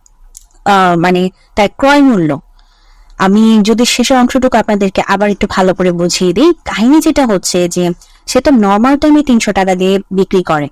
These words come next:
তাই না? কিন্তু রমজান মাসে সে কি করে? টেন পার্সেন্ট কমে সে বিক্রি করে।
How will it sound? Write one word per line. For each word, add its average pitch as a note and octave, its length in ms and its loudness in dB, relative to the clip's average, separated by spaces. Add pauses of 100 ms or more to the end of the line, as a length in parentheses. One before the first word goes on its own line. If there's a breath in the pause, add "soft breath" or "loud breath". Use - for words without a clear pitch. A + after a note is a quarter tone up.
(120)
তাই F4+ 140 0
না? F4+ 200 0 (300 soft breath)
কিন্তু C4+ 240 0
রমজান A#3 360 2
মাসে C#4 280 2
সে C4 140 -4
কি B3+ 160 -4
করে? C4 280 0
টেন B3 240 0
পার্সেন্ট A#3+ 500 -2 (300)
কমে D#4 300 4 (360)
সে A#3+ 160 -2
বিক্রি A3 320 -2
করে। C#3+ 240 -4